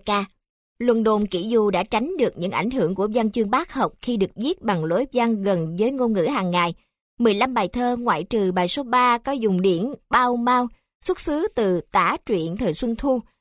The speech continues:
người đọc hầu như không thấy sự xuất hiện của điển cố. Đương nhiên, không thể không có những cách nói, những từ ngữ xuất xứ trong sách xưa như giải cấu,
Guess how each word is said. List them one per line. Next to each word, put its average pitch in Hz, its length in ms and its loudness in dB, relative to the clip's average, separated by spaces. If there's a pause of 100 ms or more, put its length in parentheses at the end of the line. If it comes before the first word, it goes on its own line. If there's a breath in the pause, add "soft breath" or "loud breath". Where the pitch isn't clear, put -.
(160)
người 233 120 4
đọc 208 220 0
hầu 220 180 -2
như 220 160 0
không 262 220 -6
thấy 277 260 -4
sự 165 260 0
xuất 359 220 -6
hiện 180 220 -4
của 220 100 -4
điển 180 220 -2
cố. 262 300 0 (560)
Đương 220 200 4
nhiên, 208 280 2
không 214 220 -2
thể 208 160 0
không 220 200 -4
có 226 360 0
những 208 380 -4
cách 269 240 -8
nói, 233 420 0
những 233 180 -4
từ 214 180 0
ngữ 165 200 0
xuất - 180 -6
xứ 262 300 0
trong 220 160 -4
sách 269 140 -4
xưa 247 400 4 (360 loud breath)
như 226 260 2
giải 180 200 0
cấu, 254 500 2